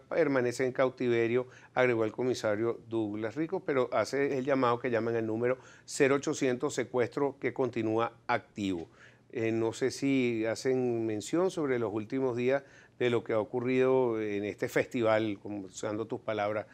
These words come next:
de secuestro en Caracas. Pero quería también preguntarte algo. Eh, viene Navidad, muchas personas se van al exterior o van a la playa o salen de sus residencias, es lógico.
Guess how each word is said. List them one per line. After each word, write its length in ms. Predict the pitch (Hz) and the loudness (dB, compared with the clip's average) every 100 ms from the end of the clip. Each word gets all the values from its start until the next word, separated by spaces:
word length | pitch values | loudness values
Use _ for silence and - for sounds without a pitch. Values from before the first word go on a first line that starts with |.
| - - - | -20 -20 -10
de 260 | 110 110 101 | -2 0 0
secuestro 680 | 104 - 107 - 117 110 - | -4 -6 -8 -6 -6 -6 -6
en 160 | 113 | -6
Caracas. 460 | 98 90 87 - - - - - | -6 -6 -8 -12 -20 -20 -20 -8
Pero 260 | - 139 135 | 2 4 4
quería 280 | 139 131 139 | 2 2 4
también 260 | 160 151 | 4 2
preguntarte 560 | 143 151 135 131 123 151 | 2 0 4 2 4 4
algo. 280 | 139 107 101 - - _ | 4 4 -4 -10 -20 _
Eh, 240 | 123 123 120 | 0 2 2
viene 240 | 127 135 | 2 2
Navidad, 560 | 143 139 123 127 170 214 | 2 2 4 6 4 0
muchas 260 | 196 135 139 | -4 -4 -6
personas 440 | 131 139 135 131 | -6 -2 -2 0
se 60 | 127 | 2
van 340 | 120 117 123 | 4 2 2
al 100 | 120 | 0
exterior 680 | 110 - 101 110 143 180 180 | -4 -6 -4 2 6 6 6
o 320 | 147 120 107 | 4 2 0
van 160 | 98 104 | 0 -2
a 60 | 110 | 0
la 180 | 98 | -2
playa 440 | - 135 175 175 160 | 2 4 6 6 4
o 60 | |
salen 280 | 123 147 165 | 2 0 0
de 80 | 170 | -2
sus 160 | 160 127 | -4 -6
residencias, 480 | 113 127 135 160 | -4 -4 -4 -4
es 80 | 143 | -2
lógico. 400 | 156 143 107 - | -2 -2 -4 -12